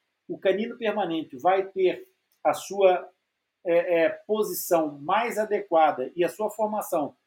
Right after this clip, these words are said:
mais adequada entre os oito e os doze anos, é por essa altura, provavelmente, que nós vamos indicar, é, que a cirurgia seja realizada. Agora,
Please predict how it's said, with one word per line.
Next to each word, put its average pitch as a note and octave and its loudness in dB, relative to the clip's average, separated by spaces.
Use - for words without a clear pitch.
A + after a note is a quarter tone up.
mais G3 -2
adequada D#3 -2
entre A#3+ -8
os F#3 -4
oito E3 -2
e B3 -6
os C#3 -6
doze D#3+ -4
anos, A#3 -4
é C4 0
por B3+ -4
essa A#3 0
altura, F#3+ 2
provavelmente, F3+ -2
que G#3+ -10
nós F#3+ -2
vamos E3+ -4
indicar, F#3+ -4
é, E3+ 2
que E3 -2
a D#3+ 2
cirurgia E3 -4
seja D#3+ -6
realizada. F3 -4
Agora, D3+ 0